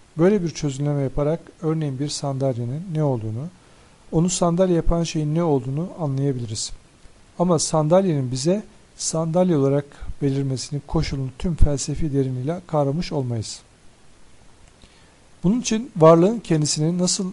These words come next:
anladığımızı da açıklayabilmek gerekir. İşte felsefenin asıl sorunu da bütün büyük filozoflarda her daim budur. Heidegger, Marburg yıllarında verdiği derslerde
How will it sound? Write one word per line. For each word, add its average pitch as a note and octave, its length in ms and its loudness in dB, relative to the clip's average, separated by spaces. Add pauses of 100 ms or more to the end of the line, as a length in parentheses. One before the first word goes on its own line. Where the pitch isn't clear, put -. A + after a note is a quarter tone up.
anladığımızı C#3+ 640 0
da E3+ 100 -2
açıklayabilmek D3 720 -4
gerekir. B2+ 380 -2 (380)
İşte E3+ 360 -4 (560)
felsefenin F3+ 600 2
asıl F3+ 220 -4
sorunu D#3 480 -2
da A3 280 0 (200)
bütün G#3 380 -4 (380)
büyük F3 220 2
filozoflarda C#3 680 0
her D#3+ 260 -2
daim D3+ 280 0
budur. A2+ 260 -4 (960)
Heidegger, G#3 600 2 (360)
Marburg F#3+ 480 0
yıllarında C#3 520 2
verdiği C#3+ 420 4
derslerde B2 640 -2